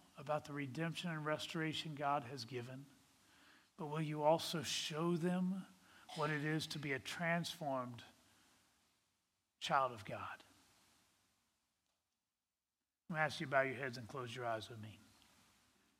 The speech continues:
Maybe this morning, some of you have yet to receive the transformation that God has made available to you. I don't always do this, but I'm gonna open up the altar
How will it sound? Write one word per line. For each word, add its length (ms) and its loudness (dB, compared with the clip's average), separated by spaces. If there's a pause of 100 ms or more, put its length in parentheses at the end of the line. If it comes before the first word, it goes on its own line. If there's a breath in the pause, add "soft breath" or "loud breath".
(600)
Maybe 320 6
this 240 6
morning, 480 6 (1120 loud breath)
some 280 8
of 120 10
you 140 8
have 180 4
yet 320 6
to 120 0
receive 600 4
the 100 -2
transformation 1300 2 (640 loud breath)
that 340 -6
God 580 8 (140)
has 200 -4
made 200 0
available 580 -2
to 180 -8
you. 260 -6 (1160 soft breath)
I 60 4
don't 140 10
always 340 10
do 200 10
this, 300 8
but 260 2
I'm 160 4
gonna 160 4
open 220 4
up 120 0
the 140 0
altar 500 2